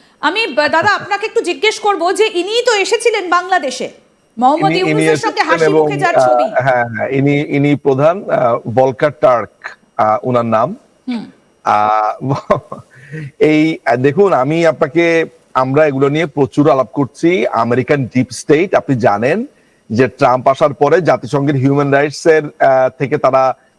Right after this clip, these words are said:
Speaker 2: তাদের সাহায্য সরিয়ে নিয়েছে। গতকালকেই ভিডিওটা আমরা দেখতে পেলাম যে ট্রাম্প প্রশাসন সম্পূর্ণ রকম এদের কাছ থেকে সাহায্য সরিয়ে নিয়েছে এবং বলেছে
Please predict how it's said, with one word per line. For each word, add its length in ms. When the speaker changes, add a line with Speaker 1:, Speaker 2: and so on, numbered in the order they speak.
Speaker 2:
তাদের 180
সাহায্য 460
সরিয়ে 340
নিয়েছে। 400
গতকালকেই 720
ভিডিওটা 340
আমরা 160
দেখতে 280
পেলাম 340
যে 180
ট্রাম্প 420
প্রশাসন 500
সম্পূর্ণ 440
রকম 280
এদের 200
কাছ 180
থেকে 200
সাহায্য 540
সরিয়ে 260
নিয়েছে 220
এবং 200
বলেছে 540